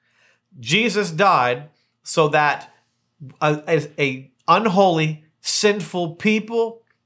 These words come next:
could access the Father, and so that God could have relationship, right? Remember when Jesus died, the veil was torn in two. The, the divider that was keeping us out, n-, now we're able to come boldly before the throne of grace. That was torn in two,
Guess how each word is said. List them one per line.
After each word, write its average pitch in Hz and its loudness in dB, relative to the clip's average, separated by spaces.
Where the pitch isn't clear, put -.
could 180 -2
access 185 0
the 165 -4
Father, 151 2
and 143 -4
so 160 -2
that 147 0
God 175 4
could 165 -2
have 170 2
relationship, 147 -4
right? 151 0
Remember 160 -2
when 165 2
Jesus 160 0
died, 165 2
the 147 4
veil 156 2
was 156 0
torn 160 0
in 156 -4
two. 139 -4
The, 135 -4
the 156 2
divider 147 2
that 135 -2
was 127 -10
keeping 190 -4
us 160 -2
out, 175 2
n-, 147 -6
now 190 4
we're 170 2
able 170 -2
to 165 -4
come 151 0
boldly 170 2
before 151 0
the 147 -2
throne 147 0
of 143 -4
grace. 151 2
That 165 0
was - -4
torn 202 0
in 180 -2
two, 160 -4